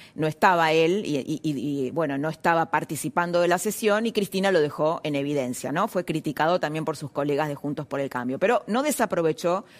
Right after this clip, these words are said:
la oportunidad de chicanearlo durante la sesión, bastante propio de, de Cristina. Lo vamos a tener a Esteban Bullrich,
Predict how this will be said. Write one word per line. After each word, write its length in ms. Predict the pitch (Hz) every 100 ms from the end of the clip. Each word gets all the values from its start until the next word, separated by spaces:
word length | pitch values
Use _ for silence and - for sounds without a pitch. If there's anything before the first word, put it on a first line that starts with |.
| - -
la 120 | 160
oportunidad 520 | 151 156 127 151 175
de 120 | 185
chicanearlo 760 | 180 156 - 147 165 170 190 190
durante 480 | 156 160 156 151 151
la 140 | 147
sesión, 480 | - 143 269 185 143
bastante 420 | 127 - 170 165
propio 340 | 156 156 143 156
de, 220 | 139 127
de 100 | -
Cristina. 400 | - 139 139 139
Lo 120 | 170
vamos 240 | 277 320
a 60 | 254
tener 360 | 262 254 170 131 - -
a 100 | 151
Esteban 360 | 151 175 170 160
Bullrich, 500 | 165 165 240 269